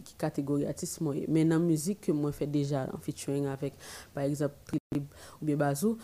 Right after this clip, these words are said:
moun yo ap wè tou. Mwen se yon atis ki plis e, e vodou. Mwen chante plis mizik ki gen rapò avèk vodou, mizik lakou yo, et cetera.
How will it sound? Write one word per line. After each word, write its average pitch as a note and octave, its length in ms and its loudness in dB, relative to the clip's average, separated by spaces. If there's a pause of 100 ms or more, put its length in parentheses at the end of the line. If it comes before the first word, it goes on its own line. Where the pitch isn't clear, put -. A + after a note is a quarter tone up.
(160)
moun D#3 200 4
yo E3 80 6
ap D#3 160 2
wè A#3+ 160 10
tou. - 220 -4 (360)
Mwen F#3 240 6
se - 140 2
yon F#3+ 400 6
atis F#3+ 320 0
ki G3 100 -2
plis - 320 0 (140)
e, E3+ 160 10
e E3 180 6 (300)
vodou. F3 480 4 (920)
Mwen D#3+ 320 6
chante E3 400 2
plis D#3+ 400 -2
mizik D#3+ 440 0
ki D#3+ 180 2 (100)
gen D#3 160 2
rapò D3+ 280 4
avèk D3 260 2 (260)
vodou, D#3 400 6
mizik D3+ 320 4
lakou D3 320 0
yo, D3 240 4
et - 80 -6
cetera. D#3 380 2